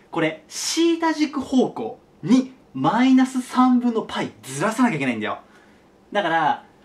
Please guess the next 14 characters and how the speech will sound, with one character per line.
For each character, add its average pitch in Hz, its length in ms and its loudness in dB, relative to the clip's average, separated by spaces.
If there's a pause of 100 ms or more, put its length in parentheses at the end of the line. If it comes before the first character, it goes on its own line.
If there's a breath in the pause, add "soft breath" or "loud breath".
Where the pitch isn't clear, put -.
(600)
こ 269 340 -4
う 269 60 -2
い 254 240 -2
う 240 40 -4
風 240 200 -6
な 120 100 -6
グ 113 60 -8
ラ 107 100 -6
フ、 117 220 -14
原 160 140 -6
点 123 120 -8
通 120 60 -10
る 104 100 -10
ね。 - 180 -12